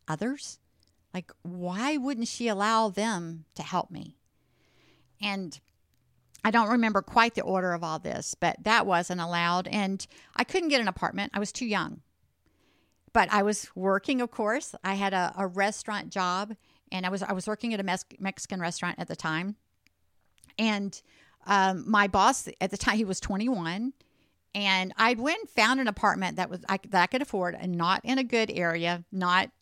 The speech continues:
like, good apartments for a fifteen-year-old girl to be living it alone, but it was, um, what I thought I could, you know, manage. And they, of course, they wouldn't rent to me. So he went and actually,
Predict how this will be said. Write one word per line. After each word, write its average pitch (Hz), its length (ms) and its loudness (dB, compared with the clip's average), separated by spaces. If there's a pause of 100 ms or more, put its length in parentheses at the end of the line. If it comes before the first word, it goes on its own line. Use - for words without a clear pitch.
(120)
like, 185 300 0 (400)
good 226 160 4
apartments 190 560 -2
for 180 180 -4
a 180 40 -4
fifteen-year-old 196 720 0
girl 180 280 4
to - 140 -16
be 185 120 -4
living 180 280 -6
it 185 100 -6
alone, 170 380 -4
but 160 240 -6 (440)
it 190 140 -4
was, 175 360 -6
um, 160 380 -6 (100)
what 185 260 2
I 196 120 6
thought 196 240 6
I 185 120 4
could, 185 260 -6
you 196 120 -4
know, 170 140 -2
manage. 175 680 -4 (800)
And 214 380 2
they, 208 140 6
of 202 160 -4
course, 214 220 -2
they 196 80 2
wouldn't 175 180 -2
rent 208 160 -4
to 208 80 -6
me. 170 220 -8 (240)
So 202 520 6 (180)
he 349 420 -2
went 240 500 -2
and 190 160 -4
actually, 190 720 0